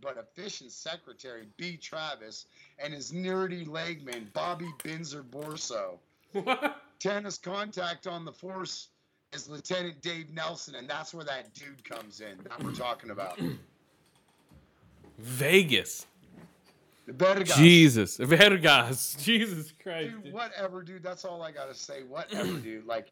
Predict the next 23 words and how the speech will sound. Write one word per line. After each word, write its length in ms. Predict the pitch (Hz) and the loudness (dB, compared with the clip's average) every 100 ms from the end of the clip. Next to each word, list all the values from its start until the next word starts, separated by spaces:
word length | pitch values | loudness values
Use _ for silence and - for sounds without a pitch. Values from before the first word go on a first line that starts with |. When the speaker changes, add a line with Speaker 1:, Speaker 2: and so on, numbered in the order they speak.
| - | -12
Speaker 1:
if, 180 | 131 - | -10 -8
if, 220 | 131 - | -10 -8
like, 240 | 143 127 117 - _ _ _ - | -8 -8 -10 -20 _ _ _ -12
yeah, 280 | 117 107 101 | -6 -6 -6
dude. 280 | 101 98 - | -12 -20 -10
I'm, 160 | 143 165 - | -8 -8 -8
I'm 160 | 165 | -8
seeing 420 | 151 - 185 175 139 | -6 -4 -4 -2 0
Speaker 2:
Was 120 | 135 | 6
Speaker 1:
it, 20 | |
Speaker 2:
that, 140 | 175 170 | 6 8
Speaker 1:
and, 80 | |
Speaker 2:
was 100 | 170 | 4
Speaker 1:
like, 120 | 185 202 | 6 8
Speaker 2:
that 20 | |
on 140 | 214 196 | 8 8
Speaker 1:
I 40 | |
Speaker 2:
right 80 | 185 | 6
Speaker 1:
remember 100 | 185 | 6
Speaker 2:
before 360 | 190 190 175 143 | 4 6 8 8
Speaker 1:
the 80 | 156 | 6
intro. 180 | 160 | 4
Speaker 2:
Riptide? 380 | 185 160 160 170 | 4 6 6 4